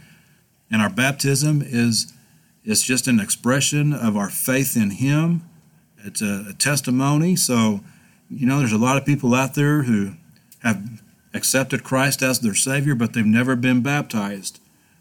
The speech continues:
So I'm extending out to you an invitation. I'm extending an invitation to you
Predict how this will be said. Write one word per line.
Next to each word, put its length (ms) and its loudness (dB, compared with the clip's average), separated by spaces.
So 160 0
I'm 220 2
extending 640 0
out 300 -2
to 120 0
you 340 2
an 160 4
invitation. 720 -2
I'm 140 -2
extending 560 0
an 100 4
invitation 640 0
to 160 -4
you 420 0